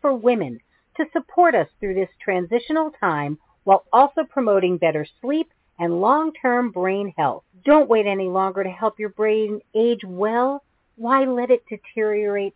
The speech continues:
The health of your brain is in your hands. To begin protecting it today, visit brainlovehealth dot com. That's B R A I N L O V E H E A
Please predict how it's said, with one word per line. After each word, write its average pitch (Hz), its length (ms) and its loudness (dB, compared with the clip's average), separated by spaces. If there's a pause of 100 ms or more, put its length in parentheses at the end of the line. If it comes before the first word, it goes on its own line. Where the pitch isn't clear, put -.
The 196 100 -4
health 294 320 -2
of 262 140 -8
your 185 120 -2
brain 233 400 -2
is 147 120 -4 (180)
in 269 260 0
your 208 340 0
hands. 135 400 -8 (320)
To 240 80 2
begin 202 500 2
protecting 214 580 -2
it 185 160 -2
today, 196 460 2
visit 170 400 -2 (100)
brainlovehealth 214 1200 -2 (280)
dot 185 260 -2 (100)
com. 151 420 -6
That's 143 220 -6 (140)
B 254 320 -4
R 160 260 -2 (100)
A 240 240 0 (120)
I 160 300 -6 (100)
N 233 320 -6 (160)
L 240 320 -2
O 165 340 -2
V 220 320 -8 (100)
E 220 300 -10 (120)
H 233 440 -4
E 165 260 -8 (140)
A 240 220 -2